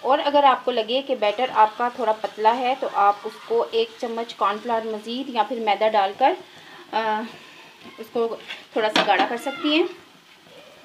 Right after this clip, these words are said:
और medium flame रखेंगे, पहले इसको छेड़ेंगे नहीं कुछ देर के लिए,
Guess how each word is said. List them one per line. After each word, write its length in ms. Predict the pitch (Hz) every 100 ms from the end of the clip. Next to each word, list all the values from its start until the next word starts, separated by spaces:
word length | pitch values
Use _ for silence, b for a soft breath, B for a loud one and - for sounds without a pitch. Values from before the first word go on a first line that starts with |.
| - - - -
और 180 | - 226
medium 360 | 226 233 262 311
flame 220 | 302 277
रखेंगे, 480 | 247 - 269 254 359 - - - - - - - - - - B B B _
पहले 200 | 240 240
इसको 200 | 285 302
छेड़ेंगे 400 | 285 294 233 262
नहीं 140 | 269 311
कुछ 140 | 302
देर 240 | 254 262 254
के 160 | 285
लिए, 240 | 277 311